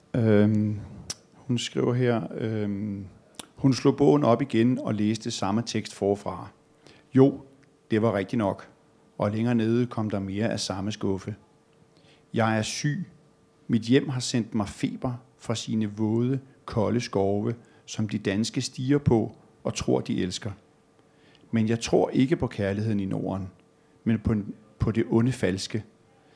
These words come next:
Selv føler jeg dette i mit blod, og kun derpå kan jeg kende, at jeg er dansk."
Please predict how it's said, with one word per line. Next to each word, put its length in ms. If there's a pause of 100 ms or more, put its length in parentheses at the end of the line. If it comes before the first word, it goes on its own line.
(140)
Selv 340
føler 340
jeg 180
dette 220
i 80
mit 220
blod, 280 (580)
og 140
kun 280
derpå 540 (280)
kan 140
jeg 140
kende, 360 (160)
at 120
jeg 100
er 40
dansk." 520